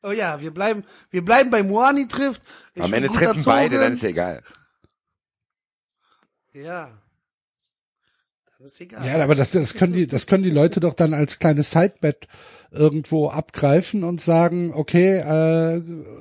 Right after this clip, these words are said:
Speaker 3: Randall
Speaker 2: Beide
Speaker 3: Kolo Muani
Speaker 2: treffen Muani
Speaker 3: schießt
Speaker 2: und
Speaker 3: ein Tiff-, schießt ein Tor und, äh, Kamada schießt ein Tor.
Speaker 2: Ehrlich gesagt glaube ich auch, dass wir mehrere Tore brauchen. Ich glaub,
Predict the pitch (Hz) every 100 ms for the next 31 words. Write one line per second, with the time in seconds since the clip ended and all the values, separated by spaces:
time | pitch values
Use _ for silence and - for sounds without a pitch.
0 | - 151 160 160 135 175 170 170 165 208
1 | 233 185 214 220 269 196 - 220 - -
2 | 180 170 - 202 - 190 208 208 - 185
3 | 208 190 - 180 180 190 - - _ -
4 | 190 233 175 117 - 113 - - 117 123
5 | - - 139 - 180 170 156 180 151 143
6 | 143 - 131 117 107 120 131 127 - 110
7 | 98 87 95 78 - 95 -